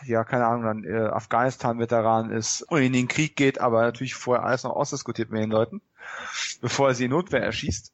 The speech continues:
Das wird sicherlich irgendwann kommen und ich werd's garantiert hassen,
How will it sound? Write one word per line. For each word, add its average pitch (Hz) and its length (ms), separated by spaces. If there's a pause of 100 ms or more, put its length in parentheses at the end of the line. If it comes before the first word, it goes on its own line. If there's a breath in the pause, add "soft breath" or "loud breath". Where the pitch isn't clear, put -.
Das - 480
wird 131 260
sicherlich 147 360
irgendwann 139 340
kommen 156 280
und 131 140
ich 123 220
werd's - 640
garantiert 139 540
hassen, 156 380